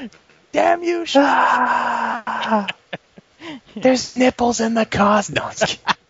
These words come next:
Speaker 2: kidding. <laughs> It wasn't even him.
Speaker 1: <laughs>
Speaker 2: But, uh,
Speaker 1: Uh.
Speaker 2: yeah, it was, it was pretty crazy. I think it's always funny 'cause they always take movies that are, like, five years old
Speaker 1: Yeah.
Speaker 2: and they'll dub 'em in Spanish, which is cool.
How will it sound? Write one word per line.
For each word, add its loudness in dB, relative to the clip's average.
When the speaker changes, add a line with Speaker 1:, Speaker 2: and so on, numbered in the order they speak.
Speaker 2:
kidding. -2
<laughs> -20
It -2
wasn't 4
even 0
him. -6
Speaker 1:
<laughs> -6
Speaker 2:
But, 2
uh, 4
Speaker 1:
Uh. -18
Speaker 2:
yeah, 2
it 0
was, -2
it -6
was -12
pretty -8
crazy. -4
I 4
think -4
it's -8
always -6
funny -10
'cause -14
they 0
always -4
take -6
movies -4
that -4
are, 0
like, -6
five -6
years -12
old -8
Speaker 1:
Yeah. -16
Speaker 2:
and -2
they'll 0
dub 4
'em -4
in -10
Spanish, -6
which -6
is -2
cool. -4